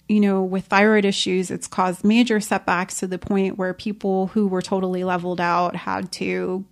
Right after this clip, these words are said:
up their dosage on their medication, and it kinda reversed all the progress that they made.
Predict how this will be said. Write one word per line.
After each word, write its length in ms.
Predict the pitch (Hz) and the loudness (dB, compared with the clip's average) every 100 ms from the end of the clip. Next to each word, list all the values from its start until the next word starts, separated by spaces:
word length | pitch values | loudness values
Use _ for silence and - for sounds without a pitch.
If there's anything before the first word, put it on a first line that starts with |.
| _ - - - | _ -18 -8 -4
up 220 | 208 - | -4 -2
their 180 | 208 196 | -2 -2
dosage 400 | 196 190 202 196 | -2 -4 -4 -2
on 120 | 185 | -2
their 100 | 185 | -2
medication, 920 | 190 185 - 240 226 233 226 226 220 | -4 -6 -4 -2 -2 -2 0 2 2
and 120 | 208 | 2
it 140 | 180 180 | 0 -2
kinda 360 | 202 196 196 | -2 -2 -2
reversed 560 | 185 185 185 - 196 - | -2 -4 -4 -4 -4 -6
all 140 | - | -8
the 60 | 180 | -8
progress 500 | - 185 180 180 185 | -2 -2 -2 -4 -6
that 200 | - 175 | -8 -8
they 140 | - - | -8 -6
made. 440 | - - 202 | -6 -6 -4